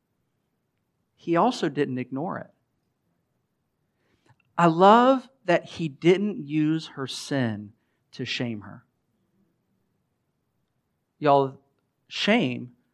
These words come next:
was a huge part of this lady's day-to-day life, the Samaritan woman.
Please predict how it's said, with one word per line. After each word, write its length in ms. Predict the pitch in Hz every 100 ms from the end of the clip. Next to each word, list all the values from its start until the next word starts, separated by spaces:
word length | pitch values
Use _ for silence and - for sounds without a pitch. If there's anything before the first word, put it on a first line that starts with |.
| _
was 220 | - 143 131
a 80 |
huge 800 | 123 _ - - 190 196 196 -
part 460 | - 147 127 110 - _ _ _ _ _ _ -
of 160 | 123
this 240 | 135 139 -
lady's 560 | 131 127 127 127 123 -
day-to-day 640 | _ 117 117 127 117 113
life, 300 | 113 110 107 -
the 80 | 104
Samaritan 580 | - 107 104 110 - 113
woman. 200 | 110 113